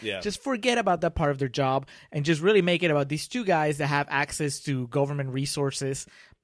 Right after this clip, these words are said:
Speaker 2: to, to just spy on this girl and spy on each other as they compete for the affection of this girl. If that's the only thing in the movie, I think that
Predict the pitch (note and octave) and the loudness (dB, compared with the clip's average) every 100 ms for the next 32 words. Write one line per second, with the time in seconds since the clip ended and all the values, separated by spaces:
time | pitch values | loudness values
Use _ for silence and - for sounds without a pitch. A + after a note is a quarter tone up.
0 | _ _ - C#3+ B2+ B2 B2 C#3 _ _ | _ _ -6 -4 -4 -6 -8 -10 _ _
1 | _ _ _ _ _ - D#3+ - C3+ C#3+ | _ _ _ _ _ -4 -4 -4 -6 -6
2 | - - D#3+ D#3 C#3+ C#3+ - C#3+ C#3+ C#3+ | -4 2 4 4 0 -4 0 2 2 0
3 | C3+ D3+ C#3 C#3 - D3 C3+ B2+ C3 C3 | -2 0 0 -2 -4 -2 -2 -2 -4 -6
4 | - B2+ - C#3+ - C3+ C3 C3+ - C3 | -6 -6 -4 -4 -4 -8 -4 -6 -6 -10
5 | A#2+ B2 - A#2+ - - - - D#3 - | -8 -8 -4 -6 -6 -18 -12 -2 -2 2
6 | A3 B3+ B3 - - D3 D3+ E3 F3 D#3 | 2 2 0 -8 -4 0 0 0 -2 -2
7 | C3+ D#3 F3+ C#3 D#3 C#3 D#3 D3+ C#3+ C3 | 0 0 0 0 0 -2 -2 -2 -2 -4